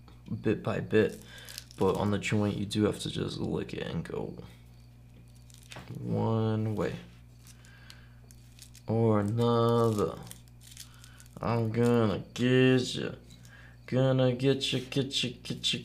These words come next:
get ya one way. Alright, sweet. Okay. Um, so yeah, also, you wanna see something fun?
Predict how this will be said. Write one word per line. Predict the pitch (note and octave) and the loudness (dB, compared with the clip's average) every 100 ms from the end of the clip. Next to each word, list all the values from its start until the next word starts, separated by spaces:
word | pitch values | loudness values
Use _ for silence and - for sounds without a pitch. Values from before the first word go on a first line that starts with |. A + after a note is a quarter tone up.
| - | -6
get | C3 - - | -8 -4 -2
ya | A#2 | 0
one | G#2 A2+ B2 B2 B2 A#2+ B2 | 2 4 6 6 6 4 4
way. | D3 D#3 D#3 D#3+ - - - - - - - - - - - - - | 4 6 4 2 -2 -20 -20 -20 -20 -20 -20 -20 -20 -20 -20 -12 -4
Alright, | B2 C#3+ C#3 A#2 A#2+ C#3 D#3 D#3 D#3 | 0 2 4 4 4 6 6 6 4
sweet. | D3+ - - - | 0 -4 -6 -6
Okay. | - - - - - - - - - | -6 -6 -8 -12 -20 -20 -20 -12 -4
Um, | A#2 A#2 A2+ A2 A2 - - - - - - - - - - - - - - - - | 0 2 4 2 0 -6 -20 -20 -20 -20 -20 -20 -14 -12 -12 -18 -20 -20 -20 -20 -14
so | - - G2+ | -10 -6 -4
yeah, | G#2 G#2+ G#2+ - | 2 2 2 2
also, | B2 - | 2 2
you | A#2+ B2 | 2 4
wanna | D3+ E3+ | 4 4
see | - D#3+ | 4 0
something | - E3 D#3 D3+ | 0 0 0 -2
fun? | C#3 - C3+ C3+ | -4 -4 -2 -2